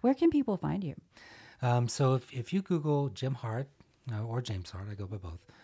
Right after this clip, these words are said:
Speaker 2: uh, S M U,
Speaker 1: Mm-hmm.
Speaker 2: you'll find me.
Speaker 1: Okay. And then I'll link your book in the show notes for those who, of us who don't have a year or the money to travel around the world
Speaker 2: <laughs>
Speaker 1: for a year.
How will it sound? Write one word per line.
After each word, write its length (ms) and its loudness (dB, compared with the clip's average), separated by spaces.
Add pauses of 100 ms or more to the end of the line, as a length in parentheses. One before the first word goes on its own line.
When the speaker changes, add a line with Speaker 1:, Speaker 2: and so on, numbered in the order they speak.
(300)
Speaker 2:
uh, 140 -6 (100)
S 180 -2
M 120 -2
U, 100 -6 (260)
Speaker 1:
Mm-hmm. 120 -2
Speaker 2:
you'll 120 -2
find 240 -16
me. 80 -20 (320)
Speaker 1:
Okay. 220 0 (360)
And 140 4
then 60 6
I'll 100 4
link 240 0
your 100 -2
book 440 -6 (120)
in 560 2
the 140 -6
show 180 -6
notes 280 -4
for 160 -8
those 300 -6
who, 360 -4 (160)
of 100 -6
us 140 -2
who 100 -6
don't 200 0
have 180 -4
a 40 2
year 420 2 (240)
or 80 2
the 100 6
money 220 6
to 100 0
travel 320 0
around 260 4
the 60 4
world 320 6
Speaker 2:
<laughs> 60 -2
Speaker 1:
for 180 12
a 240 12
year. 260 10